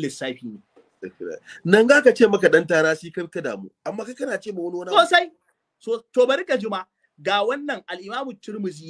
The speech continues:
Speaker 1: ya rawaito ya hassana daga Al-Abbas ibn Abdul Muttalib, yace, "Inna Allah khalaqal khalqa." Allah ya halicci halitta. "Faja'alani fi khairi firaqihim." Manzo Allah yace sai da Allah ya zaɓi ɓangaren da tafi kowace tsafta, sai Allah ya sa ni a ciki.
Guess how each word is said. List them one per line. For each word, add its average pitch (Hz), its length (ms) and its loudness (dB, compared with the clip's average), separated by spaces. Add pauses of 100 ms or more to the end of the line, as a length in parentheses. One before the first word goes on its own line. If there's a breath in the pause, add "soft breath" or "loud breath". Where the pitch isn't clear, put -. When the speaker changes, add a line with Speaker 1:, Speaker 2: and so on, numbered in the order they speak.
Speaker 1:
ya 175 120 -2
rawaito 170 440 -6
ya 185 100 -4
hassana 156 520 -8 (440)
daga 139 300 -2
Al-Abbas 156 580 -4
ibn 175 240 -6
Abdul 135 320 -6
Muttalib, 127 460 -2 (400)
yace, 170 320 -2 (100)
"Inna 196 220 -2
Allah 165 320 2
khalaqal 135 400 -6
khalqa." 131 460 -10 (220)
Allah 165 260 0
ya 151 160 0
halicci 123 340 -10
halitta. 123 400 -10 (320)
"Faja'alani 156 640 -2
fi 165 140 -16
khairi 160 420 0
firaqihim." 131 480 -6 (140)
Manzo 127 200 0
Allah 151 220 2
yace 139 180 -6
sai 160 160 -6
da 156 140 -4
Allah 151 240 0
ya 143 80 0
zaɓi 135 320 -4
ɓangaren 147 440 -2
da 123 80 -14
tafi 135 280 -16
kowace 139 400 -4
tsafta, 143 320 -4
sai 135 140 -4
Allah 139 200 -2
ya 117 60 -2
sa 123 140 -2
ni 120 80 -6
a 113 80 -6
ciki. - 260 -20